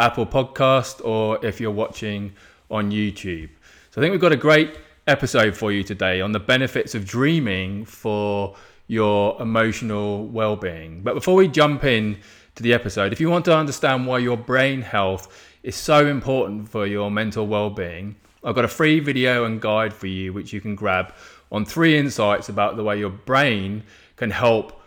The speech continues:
with your mental well-being. You can grab that at ologyonlinecourses dot com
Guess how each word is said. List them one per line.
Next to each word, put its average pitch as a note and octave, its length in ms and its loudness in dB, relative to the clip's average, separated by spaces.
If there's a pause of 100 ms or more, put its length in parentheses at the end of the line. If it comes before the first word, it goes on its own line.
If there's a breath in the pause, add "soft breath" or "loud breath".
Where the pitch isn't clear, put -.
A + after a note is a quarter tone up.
(120 soft breath)
with G#2 140 -4
your A2 100 0
mental G#2 600 -2
well-being. G2+ 560 -2
You F2+ 80 -10
can B2 160 -6
grab D3 320 2
that A2 360 2 (320 soft breath)
at - 140 -2
ologyonlinecourses A#2+ 1400 0
dot - 280 -2
com D#3 380 -2